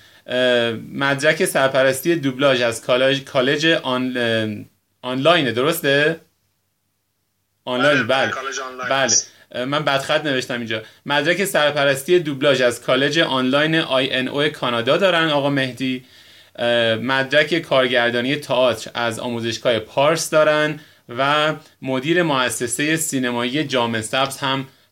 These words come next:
Speaker 1: هستن. غیر از اینها آقا مهدی گل، اه، شاعر هستن، خواننده هستن، تو کارهای دیگه هم هستن. مثلاً فرض بکنید، اه، رستوران افتتاح می‌کنن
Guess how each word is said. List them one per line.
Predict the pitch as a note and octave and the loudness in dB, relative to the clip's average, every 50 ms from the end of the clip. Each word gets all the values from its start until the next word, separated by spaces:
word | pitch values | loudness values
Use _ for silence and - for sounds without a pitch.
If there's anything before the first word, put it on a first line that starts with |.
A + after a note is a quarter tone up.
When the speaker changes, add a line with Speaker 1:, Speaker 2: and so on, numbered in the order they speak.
| - - | -10 -6
Speaker 1:
هستن. | B2+ B2 B2 - - - A2+ G2+ G2 G2 G2 F#2+ - _ _ - | -6 -4 -4 -6 -6 -6 -4 -4 -2 -4 -6 -8 -14 _ _ -10
غیر | - A#2+ D3 D#3 D#3 | -4 0 2 4 4
از | D#3 D3+ D3 C#3 | 4 2 2 0
اینها | C#3+ D3+ D3 D3 D3+ E3+ F#3 E3+ | -2 -2 -2 0 0 2 2 4
آقا | D#3 C#3+ C3+ C#3+ | 2 2 2 2
مهدی | C#3+ C#3+ C#3 C#3+ E3 E3+ E3 | 0 0 0 0 -2 0 2
گل، | E3 F3 F3 F3 E3+ - - _ _ _ _ | 2 2 2 2 0 -6 -16 _ _ _ _
اه، | - A#2+ A#2+ A#2+ | -6 -4 -2 -2
شاعر | A#2+ - - C#3+ C#3+ D3+ D3+ C#3+ C3 | -2 0 2 4 4 4 4 4 2
هستن، | A#2+ A#2 E3 F3+ F3 F3 - - E3+ E3+ E3 E3 E3 E3 E3 D#3+ - _ _ _ - A#2+ G#2+ | 0 0 0 0 0 0 0 0 2 2 2 2 2 0 -4 -8 -14 _ _ _ -18 -18 -8
خواننده | - - C3+ C3+ C3 C3 B2+ B2 B2 C3 B2+ A#2+ | -4 0 0 2 2 2 0 0 0 0 0 0
هستن، | A2 C#3+ E3 E3+ E3 - - E3+ D#3+ D#3+ D#3+ D#3+ E3 D#3+ D#3+ - - - _ _ - | 0 -2 -2 -2 -2 -2 -2 0 2 2 2 0 0 -4 -8 -14 -20 -20 _ _ -14
تو | D#3 C#3 | -12 -4
کارهای | C#3 D3 C#3 C#3 C#3+ D3 D#3+ E3 | 0 2 4 4 6 6 4 4
دیگه | E3 C#3+ C#3+ C#3 D3 D#3 D#3 | 4 2 0 2 2 2 2
هم | D3+ C#3 | 2 0
هستن. | C3 B2+ D#3 E3 F3 F3 - F#3 E3 E3+ E3+ E3 | -2 -2 -2 0 0 -2 0 0 0 0 0 0
مثلاً | C#3+ C#3 C#3 D3 C#3+ D3+ E3 | -2 -2 0 0 0 0 0
فرض | D#3+ E3 D#3 D#3 D#3 D#3 | 2 2 2 2 2 0
بکنید، | D#3 D#3 D#3+ D#3 D3+ D#3+ D#3+ D#3+ D#3 - - - - - | -2 0 0 0 0 0 -2 -4 -6 -12 -20 -20 -10 -4
اه، | - B2 A#2+ A#2+ A#2+ A#2+ | 0 2 2 4 4 2
رستوران | B2 C#3 D3 D3 C#3+ - - - D3 D3 D#3+ E3 F3 F3+ E3+ - - _ _ _ - | 2 2 2 2 2 0 -4 -2 0 2 4 4 4 2 -2 -6 -12 _ _ _ -4
افتتاح | C#3 C#3 C#3 - - D3 C#3 C#3 F3 E3 E3+ E3 | -4 -4 -4 -2 0 0 0 2 2 2 2 2
می‌کنن | E3+ E3+ E3 E3 F3 E3 E3 E3 E3 E3 D#3 | 0 -2 -2 0 2 2 4 4 2 2 0